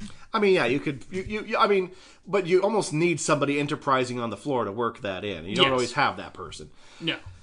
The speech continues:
Speaker 1: Um, but I, and
Speaker 2: But again, we're talking about breweries of a little bit bigger size.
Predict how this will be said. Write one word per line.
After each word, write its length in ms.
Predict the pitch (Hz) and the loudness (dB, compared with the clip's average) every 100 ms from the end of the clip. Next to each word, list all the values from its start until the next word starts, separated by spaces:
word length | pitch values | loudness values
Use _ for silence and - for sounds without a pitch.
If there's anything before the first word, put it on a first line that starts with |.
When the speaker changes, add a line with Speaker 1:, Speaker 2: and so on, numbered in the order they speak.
| - - 123 | -20 -8 0
Speaker 1:
Um, 540 | 135 117 104 98 101 | 2 2 0 -4 -10
but 280 | 143 151 139 | -2 0 2
I, 100 | 175 | 2
and 480 | 190 190 208 175 - - | 2 2 0 -4 -8 -4
Speaker 2:
But 160 | 233 185 | 2 2
again, 300 | 165 185 175 | 4 2 2
we're 80 | 165 | -2
talking 320 | 175 160 160 | 0 -2 -2
about 300 | 147 143 131 | -6 -6 -6
breweries 420 | 151 156 156 139 | -6 -4 -4 -4
of 140 | 151 135 | -6 -8
a 40 | |
little 280 | 139 151 143 | -6 -4 -4
bit 200 | 143 139 | -6 -6
bigger 260 | 143 131 131 | -6 -6 -8
size. 640 | - 135 127 127 123 | -4 -4 -2 -6 -10